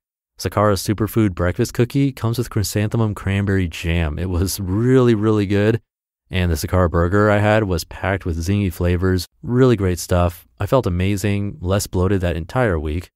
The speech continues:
Subscribers experience weight loss, clearer skin, increased energy, and less bloat after a short amount of time on Sakara's programs. There's even a twenty-day wedding prep plan for brides-to-be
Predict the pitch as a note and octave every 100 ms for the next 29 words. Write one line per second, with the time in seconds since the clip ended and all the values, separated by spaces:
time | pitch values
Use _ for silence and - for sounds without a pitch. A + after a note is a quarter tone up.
0 | _ _ _ _ - F#2 - G#2+ A2 F#2
1 | F2 - F#2 E2+ D#2+ F2 F#2+ E2 F#2+ G2
2 | F#2 - - G2+ E2 D2+ - G#2 F#2+ F#2
3 | F#2 - G2 - F2 - A2 A#2 A2 A2
4 | G#2+ G2 G2 A2+ F2+ D#2+ - - D#2 D#2
5 | D2+ D#2+ E2 - A2 A2+ A2 F#2+ D#2 -
6 | F#2 F#2+ E2+ - - D2+ D2 - D2 D2
7 | C#2+ C#2 - _ _ _ G2+ F#2+ C#3+ D#3
8 | A2 - C3+ D#3 C#3 B2 F2 F#2+ B2+ A2
9 | - C#3 - G2 F2+ F2+ F2 D#2+ F2+ A#2
10 | - F2 A#2+ C3 F2